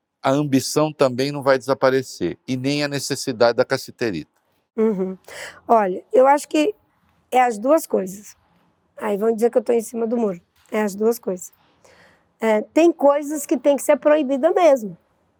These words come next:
Speaker 2: E tem coisas que dentro de determinadas condições, de determinados regramentos,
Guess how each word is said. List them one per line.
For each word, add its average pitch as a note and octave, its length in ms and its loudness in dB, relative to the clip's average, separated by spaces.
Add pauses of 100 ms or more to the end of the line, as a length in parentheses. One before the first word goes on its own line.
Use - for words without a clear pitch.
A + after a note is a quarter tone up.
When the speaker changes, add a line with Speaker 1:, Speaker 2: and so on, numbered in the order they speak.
(1080)
Speaker 2:
E E4 120 0
tem F#4+ 180 2
coisas A#3+ 640 -2 (280)
que C4+ 100 0
dentro D4+ 480 2
de B3 120 -2
determinadas A3+ 880 2
condições, G3+ 760 -2 (760)
de B3 100 -2
determinados A#3 800 2
regramentos, G#3+ 720 0